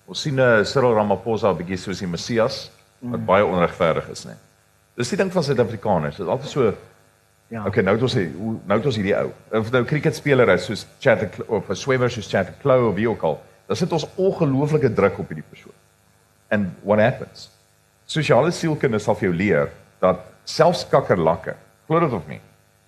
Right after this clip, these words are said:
Speaker 1: ehm, en wat 'n baie eenvoudige insek is, sal, eh, die, die baie interessante eksperimente hulle gedoen het oor sosiale sielkunde. So hulle het in 'n doolhof 'n kakkerlak en dan moet hy nou deur die ding kom na kos.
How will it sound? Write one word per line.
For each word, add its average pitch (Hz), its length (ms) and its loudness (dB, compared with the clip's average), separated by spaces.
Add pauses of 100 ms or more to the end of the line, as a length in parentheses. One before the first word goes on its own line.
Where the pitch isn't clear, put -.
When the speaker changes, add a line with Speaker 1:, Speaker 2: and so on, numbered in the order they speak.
(360)
Speaker 1:
ehm, 90 360 4 (220)
en 110 80 0
wat 127 160 4
'n 117 140 0 (420)
baie 147 220 4
eenvoudige 135 460 0
insek 110 420 -2
is, - 180 -18 (600)
sal, 110 480 2 (420)
eh, 90 200 -2 (160)
die, 101 140 -4 (100)
die 104 160 -4
baie 120 260 2
interessante 135 400 -2
eksperimente 95 480 -2
hulle 98 140 -2
gedoen 95 240 -6
het 87 80 -6
oor 92 80 -6
sosiale 90 400 0
sielkunde. 90 420 -4
So - 140 -4
hulle 95 120 2
het - 140 -8
in 135 80 0
'n 120 160 4 (420)
doolhof 110 500 2 (440)
'n - 60 -14
kakkerlak 104 520 2
en - 100 -2
dan 101 100 0
moet 101 100 -2
hy 117 60 2
nou 101 180 0 (120)
deur 117 120 2
die 139 100 0
ding 110 160 0 (340)
kom 127 200 0
na 104 100 2
kos. - 420 -4